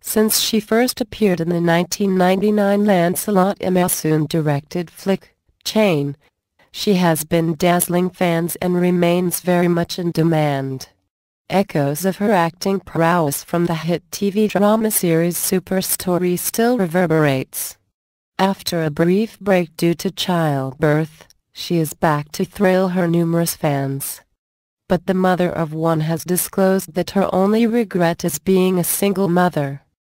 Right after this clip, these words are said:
"I am not struggling with anybody. I am Grace Ama, what I can do, I can do, what they can do, they can do as well. We've got different things we have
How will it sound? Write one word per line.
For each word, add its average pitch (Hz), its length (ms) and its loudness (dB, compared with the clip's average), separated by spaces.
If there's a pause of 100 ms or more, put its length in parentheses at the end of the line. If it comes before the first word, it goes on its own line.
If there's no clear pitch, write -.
(220)
"I 190 160 4
am 190 220 4
not 196 260 2
struggling 180 640 0
with 156 240 -2
anybody. 170 880 0 (600)
I 175 120 2
am 175 180 2
Grace 185 440 0
Ama, 160 440 0 (200)
what 185 260 2
I 185 140 0
can 202 260 -2
do, 160 480 2 (240)
I 180 200 -2
can 196 260 -2
do, 160 500 2 (180)
what 185 300 0
they 175 140 0
can 190 300 0
do, 160 480 2 (220)
they 208 180 0
can 196 280 0
do 180 200 2
as 160 160 0
well. 147 440 2 (580)
We've 202 380 2
got 190 380 2
different 220 500 0
things 180 420 0
we 196 160 4
have 202 360 -2